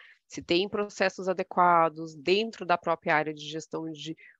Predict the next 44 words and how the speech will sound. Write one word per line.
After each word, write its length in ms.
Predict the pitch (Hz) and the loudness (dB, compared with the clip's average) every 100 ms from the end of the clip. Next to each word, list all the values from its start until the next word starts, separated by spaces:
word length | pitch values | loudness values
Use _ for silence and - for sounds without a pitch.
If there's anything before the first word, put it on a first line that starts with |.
| - | -8
compliance, 720 | 170 180 196 175 160 156 160 | -6 2 6 6 4 -2 -12
de 40 | |
gestão 300 | 147 156 156 | -12 -10 -10
de 140 | 156 208 | -6 -6
risco, 340 | 180 139 - | -6 -10 -10
de 60 | 151 | -10
gestão 260 | - 151 | -8 -8
de 80 | 147 | -8
controle, 380 | - 214 180 165 | -8 -8 -8 -10
com 160 | - 208 | -10 -12
foco 640 | - - 220 233 311 - | -12 4 8 8 6 -2
no 140 | 254 226 | -4 -4
que 140 | - | -6
tem 200 | - 170 | -2 -2
que 100 | 170 | -4
ser 180 | - 160 | -12 -12
feito, 500 | - 156 156 170 - | -4 0 0 -2 -6
né? 160 | 151 165 | -2 0
Olhando 360 | 160 165 190 | 2 2 2
ali, 240 | 202 190 175 - - _ | 0 0 -6 -12 -20 _
de 140 | 196 160 | -14 0
fato, 320 | 180 165 - | 2 2 0
pra 140 | 175 | -4
mitigação 680 | 170 - 160 160 - 175 208 | -2 -4 -2 -2 -2 -6 -6
dos 220 | 202 - | -8 -10
riscos, 420 | 175 160 - 147 | -10 -12 -14 -14
sejam 300 | - 170 190 | -8 -6 -4
eles 160 | 170 160 | -4 -2
de 100 | 180 | -4
compliance, 560 | - 156 147 160 170 | -6 -6 0 0 -2
sejam 320 | - 165 170 160 | -6 -4 -2 -2
eles 300 | 156 156 - | -4 -8 -10
financeiros 800 | 170 156 156 147 151 175 156 151 | -8 -8 -8 -4 -2 -2 -4 -6
ou 160 | 165 - - | -6 -6 -4
operacionais 600 | 156 160 151 - 147 147 | 0 0 -2 -6 -8 -8
da 80 | 143 | -8
companhia, 640 | - 143 135 139 143 180 - _ _ _ | -12 -12 -10 -8 -6 -6 -10 _ _ _
né? 140 | 151 | -4
Então, 260 | 147 151 160 | -4 -2 -2
acho 180 | 156 - | -2 -4
que 80 | - | -8
tem 160 | 170 | -10
que 60 | 165 | -4
ter 160 | 165 | -6